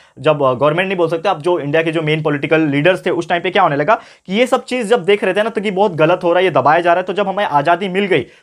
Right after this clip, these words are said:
उसके कुछ टाइम के बाद, यानी कि कुछ साल के बाद, यहाँ पे आप देख सकते हो यहाँ पे कि जब इंडियन गवर्नमेंट बन गई थी,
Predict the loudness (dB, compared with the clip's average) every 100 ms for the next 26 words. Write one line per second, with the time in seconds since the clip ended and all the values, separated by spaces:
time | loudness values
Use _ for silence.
0 | -12 -6 -4 -6 -4 0 0 0 2 2
1 | 0 -4 -6 -8 -2 0 0 0 -2 2
2 | 2 2 0 2 0 0 -8 -6 -6 -4
3 | -4 -2 -2 -2 -6 -12 -2 -2 -2 -2
4 | 2 0 2 2 2 0 -2 -2 0 -2
5 | -4 -10